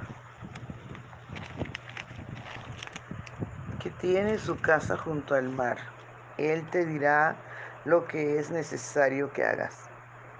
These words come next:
Ido el ángel que hablaba con Cornelio, este llamó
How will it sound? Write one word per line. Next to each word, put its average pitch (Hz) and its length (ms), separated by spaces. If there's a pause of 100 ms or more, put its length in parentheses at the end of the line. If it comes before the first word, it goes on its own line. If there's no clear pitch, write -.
(320)
Ido 143 240
el 165 100
ángel 180 480
que 160 400
hablaba 147 440
con 180 200
Cornelio, 156 720 (540)
este 170 400
llamó 180 460